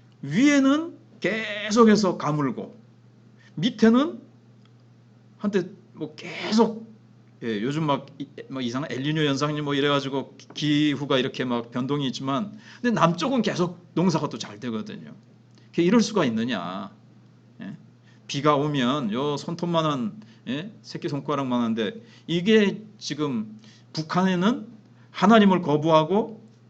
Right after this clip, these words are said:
어떻게 합니까? 말씀이 선포되지가 않아요. 말씀이 선포되지가 않아요. 그러니까 하나님의 말씀이 없는 곳, 예배가 없는 곳,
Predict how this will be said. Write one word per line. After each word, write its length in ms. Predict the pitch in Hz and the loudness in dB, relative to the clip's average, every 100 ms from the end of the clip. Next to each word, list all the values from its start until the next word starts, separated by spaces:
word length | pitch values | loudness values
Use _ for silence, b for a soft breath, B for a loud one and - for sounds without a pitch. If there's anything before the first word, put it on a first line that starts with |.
| _ _ | _ _
어떻게 220 | 110 131 | -8 -4
합니까? 480 | 123 110 101 95 131 - - - _ _ - _ - _ | -4 -4 -8 -10 -12 -14 -20 -20 _ _ -20 _ -20 _
말씀이 440 | - 156 156 262 233 | -4 0 0 0 0
선포되지가 640 | 190 180 175 143 123 117 | 0 -2 -4 -4 -4 -8
않아요. 400 | 85 92 76 78 - - _ _ | -8 -14 -16 -18 -20 -20 _ _
말씀이 400 | - 101 - 156 | -14 -8 -6 -6
선포되지가 640 | 117 135 143 127 107 123 85 | -8 -10 -12 -12 -12 -12 -12
않아요. 240 | - - - _ - _ _ _ _ _ - _ - | -14 -20 -20 _ -20 _ _ _ _ _ -20 _ -10
그러니까 160 | 131 | 2
하나님의 280 | 196 214 202 | 6 6 6
말씀이 380 | 131 123 190 170 | 4 2 2 0
없는 280 | 113 113 107 | 0 -2 -4
곳, 260 | 87 - - _ - b b b | -8 -14 -20 _ -20 b b b
예배가 340 | 165 196 208 180 | 6 12 12 10
없는 280 | 123 123 117 | 6 0 -2
곳, 260 | 90 - | -4 -10